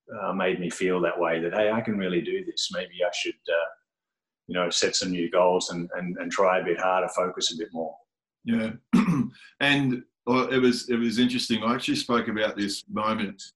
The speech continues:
Speaker 2: uh, with Mark Bosnich last week when I did the same interview. And it's interesting, like, for, for people out there, it, just try and explain what it's like when you go into the, like, everyone's played the game of golf, and in Boz's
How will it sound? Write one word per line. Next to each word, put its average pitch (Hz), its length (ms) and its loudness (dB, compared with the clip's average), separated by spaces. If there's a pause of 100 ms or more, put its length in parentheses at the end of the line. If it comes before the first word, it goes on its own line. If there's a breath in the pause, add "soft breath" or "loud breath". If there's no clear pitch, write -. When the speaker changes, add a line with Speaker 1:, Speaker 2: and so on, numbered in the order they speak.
(120)
Speaker 2:
uh, 104 220 -2
with 107 180 -8
Mark 107 300 0
Bosnich 107 480 -4
last 104 380 -8
week 101 240 -4
when 101 160 -4
I 95 80 -6 (580 loud breath)
did 113 120 2
the 107 60 -2
same 107 340 2
interview. 113 400 4
And 101 180 0 (640 soft breath)
it's 123 220 0
interesting, 131 500 4
like, 117 340 4
for, 113 300 2
for 123 160 -2
people 151 300 2
out 120 140 2
there, 117 100 6 (240)
it, 117 100 0 (120)
just 151 240 0
try 185 220 4
and 156 100 2
explain 123 560 2
what 117 100 4
it's 107 180 -4
like 110 380 -2
when 107 120 -4
you 107 140 -4
go 110 200 2
into 104 240 -2
the, 104 340 -2 (440)
like, 117 220 -2
everyone's 131 540 0 (120)
played 120 260 2
the 107 60 0
game 113 260 0
of 101 100 -4 (180)
golf, 120 260 0
and 110 100 -4
in 104 100 2
Boz's 113 400 -2